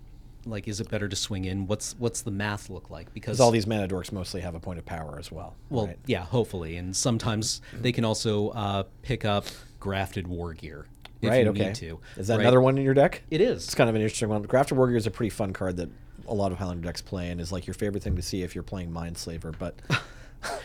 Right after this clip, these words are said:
Speaker 1: Yeah, because it just allows you to eliminate your enti-, your opponent's entire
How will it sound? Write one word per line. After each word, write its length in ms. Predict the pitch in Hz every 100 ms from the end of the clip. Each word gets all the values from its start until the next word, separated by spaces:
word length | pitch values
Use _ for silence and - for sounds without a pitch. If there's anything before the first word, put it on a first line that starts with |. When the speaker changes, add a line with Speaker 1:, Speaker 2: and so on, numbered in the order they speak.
| -
Speaker 1:
Yeah, 220 | - 135 101
because 320 | 113 123 110
it 60 |
just 200 | 113 113
allows 320 | 127 104 104 -
you 60 |
to 140 | 104 107
eliminate 460 | 95 101 95 92
your 180 | 87 92
enti-, 240 | 95 - 98
your 160 | 117 104
opponent's 320 | 113 104 101
entire 200 | 104 -